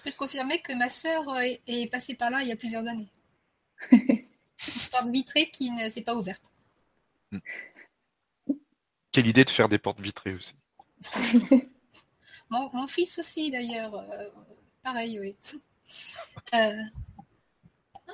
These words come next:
Speaker 1: je vais peut-être me méfier, moi, un peu, là.
Speaker 2: <laughs>
Speaker 1: Les esprits frappeurs, euh.
Speaker 2: Oui, mais on sait que c'est pas ça en même temps, il n'y a rien de négatif.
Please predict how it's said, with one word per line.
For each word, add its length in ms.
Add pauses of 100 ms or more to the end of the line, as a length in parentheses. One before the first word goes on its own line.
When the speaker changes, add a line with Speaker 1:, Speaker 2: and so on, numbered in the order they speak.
(140)
Speaker 1:
je 60
vais 100 (120)
peut-être 160
me 100
méfier, 340
moi, 120
un 60
peu, 180
là. 240 (100)
Speaker 2:
<laughs> 140 (1800)
Speaker 1:
Les 140
esprits 240
frappeurs, 400 (180)
euh. 140 (2500)
Speaker 2:
Oui, 80
mais 100
on 60
sait 140
que 80
c'est 100
pas 160
ça 160
en 60
même 160
temps, 80
il 60
n'y 40
a 40
rien 140
de 60
négatif. 680